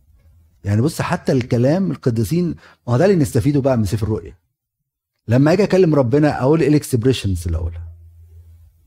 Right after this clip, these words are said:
أهو علمونا تلاتة إكسبريشن حلوين قوي. لما تكون مظلوم والظلم واقع عليك، قول له: "أنت أيها السيد القدوس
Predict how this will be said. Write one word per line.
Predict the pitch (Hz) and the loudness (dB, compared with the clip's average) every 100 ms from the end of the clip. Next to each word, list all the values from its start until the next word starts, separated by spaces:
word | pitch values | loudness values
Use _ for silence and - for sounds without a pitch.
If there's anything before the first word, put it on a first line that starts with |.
| _ _ _ _ - | _ _ _ _ -6
أهو | 123 156 | -2 0
علمونا | 113 127 127 131 196 226 | 0 2 2 4 2 2
تلاتة | 185 165 175 180 | 0 0 0 0
إكسبريشن | - - 120 139 123 | -4 -2 -4 -2 -2
حلوين | 110 110 78 | -2 -4 -6
قوي. | 82 82 - - - - | -8 -10 -12 -18 -18 -8
لما | 117 127 | 0 2
تكون | 131 135 196 | 2 0 0
مظلوم | 165 120 147 170 160 _ _ _ _ _ _ _ _ _ _ _ | 0 0 0 0 -4 _ _ _ _ _ _ _ _ _ _ _
والظلم | 120 110 160 170 | -6 0 2 2
واقع | 156 156 | 2 0
عليك، | 135 147 143 | 0 0 -2
قول | 156 180 170 | -4 -4 -4
له: | - 165 | -4 -2
"أنت | 185 180 | -4 -4
أيها | 151 160 | -4 -4
السيد | 156 - 180 175 147 120 _ _ _ _ _ _ _ _ _ _ _ _ _ _ _ - | -6 -6 -6 -6 -8 -10 _ _ _ _ _ _ _ _ _ _ _ _ _ _ _ -6
القدوس | 120 120 135 120 165 180 156 90 - - | -4 0 -2 0 -2 -2 -6 -10 -16 -20